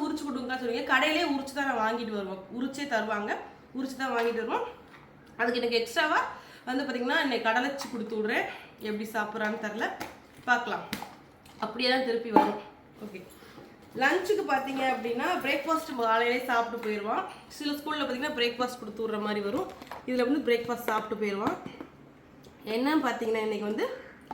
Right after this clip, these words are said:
ஜீரா ரைஸு and வந்து காலிஃப்ளவர் ஃப்ரை மாதிரி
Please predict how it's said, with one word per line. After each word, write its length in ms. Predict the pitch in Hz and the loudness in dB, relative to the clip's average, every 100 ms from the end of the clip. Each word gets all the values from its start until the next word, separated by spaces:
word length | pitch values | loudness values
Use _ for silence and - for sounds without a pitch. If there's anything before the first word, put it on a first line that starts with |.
| - - - - 190 | -12 -14 -16 -14 4
ஜீரா 260 | 277 302 294 262 | 6 6 6 6
ரைஸு 320 | 233 233 359 466 - - - - | 4 2 2 2 0 -12 -14 -4
and 100 | 226 220 | 0 0
வந்து 200 | 220 262 349 262 - | -2 0 2 2 2
காலிஃப்ளவர் 580 | 226 240 254 240 208 208 | 2 2 2 -2 -2 -4
ஃப்ரை 120 | 226 220 233 | -2 -2 -2
மாதிரி 160 | 220 | -4